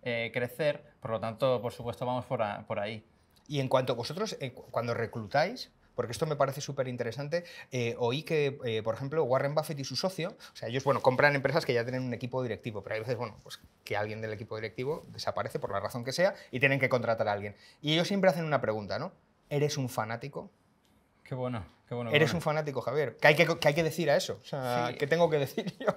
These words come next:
Speaker 1: Eh, bu-, eh, bu-, buenísima pregunta, porque me, me, me la estoy haciendo a mí mismo, ¿no? Y, y pienso, "¿Soy un fanático?".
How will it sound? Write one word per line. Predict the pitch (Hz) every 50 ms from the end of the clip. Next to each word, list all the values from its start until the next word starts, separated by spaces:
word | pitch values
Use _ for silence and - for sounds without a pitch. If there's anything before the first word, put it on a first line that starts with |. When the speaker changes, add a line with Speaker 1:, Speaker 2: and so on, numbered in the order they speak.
| - - - -
Speaker 1:
Eh, | - - - -
bu-, | 143 170 -
eh, | 156 147 151 143 139
bu-, | 127 139 -
buenísima | 127 120 135 143 - 190 196 170
pregunta, | 147 131 135 113 - 160 143
porque | 131 123 117 - 131 123 123 123
me, | 127 127
me, | 127 131 131 139
me | 127
la | 127
estoy | 117 - 160
haciendo | 135 156 165 160
a | 151
mí | 143
mismo, | 143 143 131 120 120 113
¿no? | 135 175 180
Y, | 160 135 127 131 127 131
y | 117
pienso, | - 143 139 131 127 - 139 123 123 123 123 120 123
"¿Soy | - 180
un | 196 190
fanático?". | 185 185 185 208 214 208 214 - - 107 - -